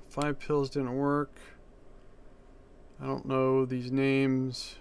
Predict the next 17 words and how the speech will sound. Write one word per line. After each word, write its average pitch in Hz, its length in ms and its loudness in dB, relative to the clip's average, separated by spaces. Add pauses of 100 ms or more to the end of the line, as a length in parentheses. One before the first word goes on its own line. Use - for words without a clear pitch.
(160)
Um, 120 360 -6
anyways, 131 400 0
it's - 140 -12
great. 123 180 -6
You 123 80 -8
can 127 180 -6
produ-, 123 200 -4
oh, 143 400 8
I 139 140 8
think 139 200 0
what 131 120 -2
that, 110 180 -2
that 127 120 4
was 127 200 -2
the, 123 200 0
um, 110 360 -2 (1600)
oh, 170 340 6